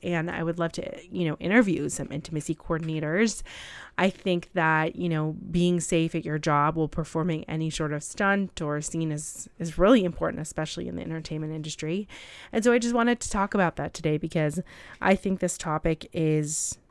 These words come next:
really, really interesting, and it's really cool to see that in this new Game of Thrones series, House of the Dragon, that they are taking women's experiences and storylines and the way that they're portrayed in media really seriously. And, um,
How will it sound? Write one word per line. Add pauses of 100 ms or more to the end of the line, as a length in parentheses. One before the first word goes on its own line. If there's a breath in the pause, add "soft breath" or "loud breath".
really,
really
interesting,
and
it's
really
cool
to
see
that
in
this
new
Game
of
Thrones
series,
House
of
the
Dragon, (560 loud breath)
that
they
are
taking
women's
experiences
and
storylines
and
the
way
that
they're
portrayed (720 loud breath)
in
media
really
seriously.
And,
um,